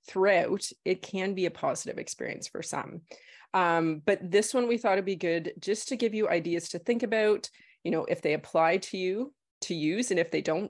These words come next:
that's totally fine too. We just find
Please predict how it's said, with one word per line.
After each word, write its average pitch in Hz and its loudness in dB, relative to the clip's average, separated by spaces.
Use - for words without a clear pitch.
that's - -8
totally 160 -2
fine 151 0
too. 151 -4
We 165 0
just 202 4
find 180 2